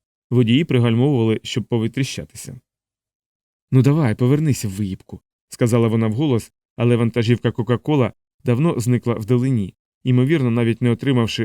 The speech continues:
пошкоджень. Хіба що, може, кілька подряпин. Що ж, рано чи пізно це мало трапитися. Це була її війна, її боротьба із символом та реальністю,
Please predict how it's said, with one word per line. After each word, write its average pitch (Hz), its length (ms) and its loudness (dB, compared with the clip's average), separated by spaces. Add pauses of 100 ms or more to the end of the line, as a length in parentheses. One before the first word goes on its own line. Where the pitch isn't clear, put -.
(120)
пошкоджень. - 600 -6 (400)
Хіба 147 240 -2
що, 139 160 -4
може, 127 240 0
кілька 123 300 -4
подряпин. 98 560 -8 (360)
Що 120 260 0
ж, 107 80 -2
рано 175 220 -2
чи - 120 -4
пізно 139 320 -2
це 120 300 -2
мало 123 280 0
трапитися. 95 680 -12 (260)
Це 175 120 -4
була 139 240 0
її 117 180 0
війна, 107 400 -6 (320)
її 180 160 -2
боротьба 120 460 -2
із 107 140 -2
символом 113 480 -2
та 113 180 -4
реальністю, 117 680 -2